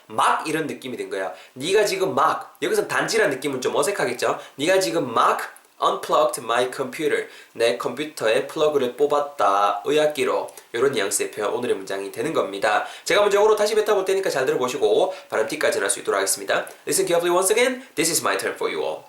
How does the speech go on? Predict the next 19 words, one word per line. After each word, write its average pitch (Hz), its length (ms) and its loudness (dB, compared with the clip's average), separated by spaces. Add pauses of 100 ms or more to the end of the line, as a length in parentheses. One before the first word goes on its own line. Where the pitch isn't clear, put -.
잘 139 120 0
들어보세요. 190 600 0 (1600)
아, - 160 -14
방금 113 320 -8 (560)
샤워하고 127 380 -2
나니만 95 520 -10 (120)
코가 - 240 -2
막혀 - 240 0
죽겠습니다. - 480 -6
찬물 151 580 0 (420)
막 - 160 -10
기침하고 180 480 0
지금 127 240 -4
막 104 180 0
콧물하고 139 680 0
목소리 - 360 2
약간 - 300 -4
좀 170 140 -4
삐리하죠? 139 580 0